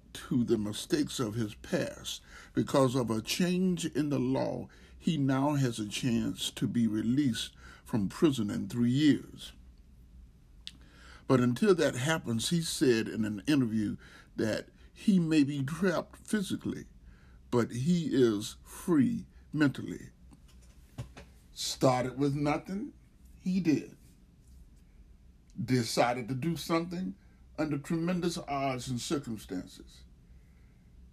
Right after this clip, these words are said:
And now he says, even though he's still in prison,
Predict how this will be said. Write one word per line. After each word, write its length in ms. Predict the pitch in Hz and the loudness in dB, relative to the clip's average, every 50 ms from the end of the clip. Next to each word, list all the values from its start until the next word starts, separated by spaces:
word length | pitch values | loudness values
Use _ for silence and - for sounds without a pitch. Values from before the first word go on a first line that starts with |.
| - - - - - - - - | -20 -20 -20 -20 -20 -20 -12 -6
And 180 | 110 101 104 113 | -6 -4 -2 -2
now 200 | 123 120 117 117 | -2 -2 -2 -4
he 200 | 120 120 117 107 | -4 -4 -4 -4
says, 840 | 104 - - 151 131 120 104 92 - - - - - - - - - - - - - - - - - - - - | -6 -6 -2 -2 0 0 -2 -4 -8 -14 -16 -16 -14 -16 -16 -16 -20 -20 -20 -20 -20 -20 -20 -20 -20 -20 -10 0
even 320 | 170 190 190 165 151 139 | 2 2 2 4 2 -2
though 140 | 123 120 117 | -2 -2 -4
he's 240 | 123 123 120 120 120 | -4 -2 -4 -4 -6
still 280 | - - 160 127 110 107 | -4 -2 -2 0 0 -2
in 140 | 104 107 | -4 -6
prison, 480 | 98 - - 190 160 135 - - - - | -8 -4 -2 -2 -2 -2 -4 -8 -14 -16